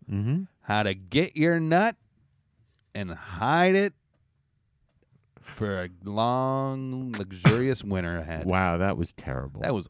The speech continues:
Speaker 2: awesome.
Speaker 1: No, you needed, you, you, uh, you had so many ways to go with that, and I feel like you just, you lost it
Speaker 2: Get your
Speaker 1: there.
Speaker 2: nut.
Speaker 1: Yeah, I, start, a good start.
Speaker 2: I already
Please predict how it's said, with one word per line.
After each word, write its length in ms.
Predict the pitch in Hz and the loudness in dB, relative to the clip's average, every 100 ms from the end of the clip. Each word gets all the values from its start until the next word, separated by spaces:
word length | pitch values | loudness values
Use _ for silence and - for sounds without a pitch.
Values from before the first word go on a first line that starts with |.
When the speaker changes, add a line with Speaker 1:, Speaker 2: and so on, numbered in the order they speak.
| _ | _
Speaker 2:
awesome. 320 | 87 82 85 95 | -8 -6 -4 0
Speaker 1:
No, 220 | 82 76 | 0 0
you 240 | 104 131 | 0 2
needed, 340 | 131 131 110 113 | 4 4 2 0
you, 100 | 135 | -4
you, 220 | 120 127 - | -2 -2 2
uh, 80 | |
you 260 | 131 139 156 | 2 6 6
had 220 | 147 127 | 6 2
so 180 | - 165 | 0 0
many 160 | 175 156 | 2 4
ways 280 | 131 123 | 4 4
to 100 | - | 0
go 180 | 92 95 | 0 4
with 160 | 92 85 | 4 4
that, 200 | 87 82 | 0 -2
and 80 | 85 | -2
I 60 | 87 | -6
feel 260 | - 98 | -2 -2
like 300 | 90 85 - | 0 -2 -4
you 100 | 80 | -10
just, 300 | 76 82 - - | -6 -8 -8 -10
you 140 | 80 | -8
lost 420 | 80 78 78 - | -4 -2 -4 -4
it 20 | 104 | 0
Speaker 2:
Get 160 | 147 | 0
your 120 | 185 | 2
Speaker 1:
there. 200 | 208 254 | 4 4
Speaker 2:
nut. 120 | 320 - _ _ _ _ _ - | 4 0 _ _ _ _ _ -10
Speaker 1:
Yeah, 220 | 117 120 | -6 -4
I, 140 | 180 202 190 165 160 165 160 160 165 | -4 -6 -8 -10 -12 -12 -14 -14 -16
start, 460 | - - 214 196 143 | -12 -2 4 6 4
a 40 | |
good 220 | 151 180 - | 2 0 0
start. 460 | - 151 123 101 _ _ _ _ _ | 2 4 6 4 _ _ _ _ _
Speaker 2:
I 80 | - | 0
already 240 | 185 247 | 2 2